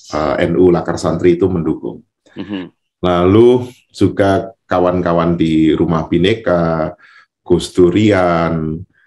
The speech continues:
Speaker 1: dan bahkan juga G P Ansor itu menyatakan, "Wah, kami ini sampai ndak enak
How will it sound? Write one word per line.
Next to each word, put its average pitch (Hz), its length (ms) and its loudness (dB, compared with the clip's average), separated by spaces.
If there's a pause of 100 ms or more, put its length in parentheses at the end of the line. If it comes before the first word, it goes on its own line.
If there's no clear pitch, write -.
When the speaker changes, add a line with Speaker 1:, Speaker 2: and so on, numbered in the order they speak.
(380)
Speaker 1:
dan 87 240 -2
bahkan 90 560 -2
juga 85 400 0 (480)
G 98 160 2
P 87 160 2
Ansor 101 800 2
itu 117 160 0
menyatakan, 104 480 0
"Wah, 101 240 -2
kami 95 320 0
ini 107 80 0
sampai 90 320 0
ndak 85 240 0
enak 82 100 -2